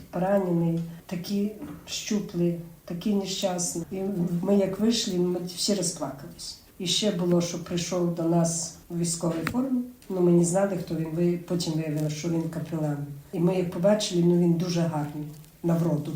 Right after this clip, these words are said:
дуже гарний. І я теж розплакалася. Він попросив сітку, ми йому зразу не дали, потім ми Зоя глянули один на другого. Позвонила йому, «Заходь».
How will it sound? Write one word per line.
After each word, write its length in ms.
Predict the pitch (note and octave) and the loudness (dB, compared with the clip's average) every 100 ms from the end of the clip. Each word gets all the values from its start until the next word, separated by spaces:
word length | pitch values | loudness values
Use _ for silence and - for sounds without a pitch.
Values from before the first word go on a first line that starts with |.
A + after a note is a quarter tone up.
| D#3+ | -8
дуже 160 | - D3+ | -8 -8
гарний. 380 | C#3+ D3 D#3 - - - | -6 -6 -6 -10 -12 -10
І 80 | B3 | 2
я 180 | F#3+ G3+ | 6 6
теж 280 | - E3+ - | 6 0 0
розплакалася. 840 | F3 - G#3 A3 G3+ E3+ - - E3+ - - - - A#3 | -4 0 2 2 0 -2 -2 -6 -8 -10 -18 -14 -8 2
Він 160 | G#3+ | 4
попросив 480 | F3+ E3+ F#3+ - F3 | 4 0 0 2 2
сітку, 380 | - C4 - A#3 | 2 2 2 4
ми 100 | G#3 | 6
йому 160 | G3+ G3 | 8 6
зразу 420 | F#3+ F#3+ F3+ F3+ | 6 4 4 2
не 80 | F3 | 2
дали, 300 | F#3 G3 G#3 | 2 2 2
потім 360 | G3 - F3+ | 0 -2 -2
ми 60 | F#3 | 0
Зоя 280 | F#3 F#3 F3 | 0 2 2
глянули 440 | F3+ G3+ G#3 F#3+ | 2 2 2 0
один 200 | F3 E3+ | -2 -2
на 120 | E3+ - | -2 -2
другого. 280 | F3 E3 E3+ - | -4 -4 -4 -2
Позвонила 500 | F3+ F3 F#3+ G3+ F#3+ | 0 2 4 4 4
йому, 260 | F#3+ F#3+ | 2 0
«Заходь». 540 | E3+ F3+ - D#3 D3 | 2 0 0 -2 -2